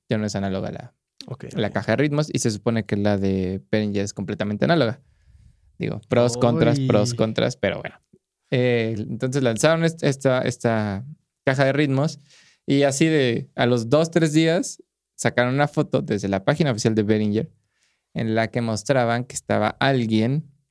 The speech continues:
Speaker 1: diseñando o intentando diseñar una Lindrum, que igual es una caja de ritmos así ultra legendaria.
Speaker 2: Legendaria.
Speaker 1: Que si ahorita la buscas,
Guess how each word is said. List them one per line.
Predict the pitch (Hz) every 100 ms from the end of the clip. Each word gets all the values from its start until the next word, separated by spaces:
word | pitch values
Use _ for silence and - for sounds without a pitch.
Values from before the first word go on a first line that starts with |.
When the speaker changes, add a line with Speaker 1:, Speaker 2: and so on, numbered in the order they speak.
| _ -
Speaker 1:
diseñando | 127 123 127 120 120 110 117 -
o | 123 110 -
intentando | 120 110 110 110 120 117
diseñar | 117 123 120 107 107 -
una | 123 113 113 -
Lindrum, | 117 139 123 - 110 135 135 - _ _ _ -
que | 107
igual | 110 107
es | 107
una | 107
caja | 104 104
de | 95
ritmos | 98 101 90
así | 92 104 - _ _ -
ultra | 131 123 117
legendaria. | 110 127 143 135 139
Speaker 2:
Legendaria. | 120 120 113 101 _ _ -
Speaker 1:
Que | 214
si | 190
ahorita | 175 175
la | 139
buscas, | 123 - 139